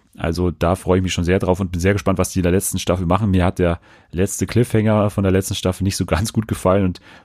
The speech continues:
bin sehr gespannt, inwiefern die da so ein bisschen die Relevanz irgendwie noch behalten wollen. Aber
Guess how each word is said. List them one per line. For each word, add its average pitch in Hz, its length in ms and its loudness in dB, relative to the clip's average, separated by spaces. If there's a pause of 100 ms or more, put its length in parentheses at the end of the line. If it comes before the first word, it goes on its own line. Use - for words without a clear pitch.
(140)
bin 104 260 -2
sehr 92 180 4
gespannt, 90 400 0
inwiefern 87 480 -2
die 90 160 -2
da 87 320 2
so 87 80 -2
ein 82 80 -2
bisschen 85 400 -2 (400)
die 90 160 -6
Relevanz 87 440 2
irgendwie 90 180 0
noch 87 100 0
behalten 92 320 0
wollen. 92 180 2
Aber 82 220 -2